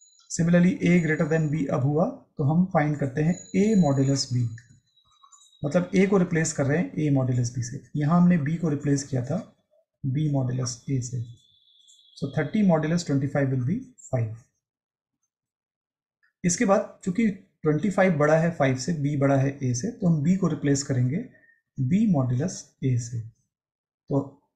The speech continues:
ट्वेंटी फ़ाइव modulus five आ जाएगा ज़ीरो, और अगर B ज़ीरो आ गया है तो ये वाला जो number मेरा है A, यही मेरा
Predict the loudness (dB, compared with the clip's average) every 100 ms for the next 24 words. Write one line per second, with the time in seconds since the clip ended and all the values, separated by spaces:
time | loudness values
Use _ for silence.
0 | _ -2 -2 0 2 2 2 0 -2 0
1 | 2 0 -2 -2 0 0 0 -2 -2 -2
2 | 0 2 2 0 -2 -12 _ _ _ _
3 | -4 0 0 -2 -4 0 2 2 0 -6
4 | _ _ -10 -4 2 2 2 2 4 6
5 | 6 6 4 2 0 -6 _ _ -2 2
6 | 2 4 4 2 2 2 2 2 0 0
7 | -2 -4 -12 _ _ _ _ _ _ -4
8 | 0 0 0 -8 _ _ -6 -2 2 4
9 | 4 4 2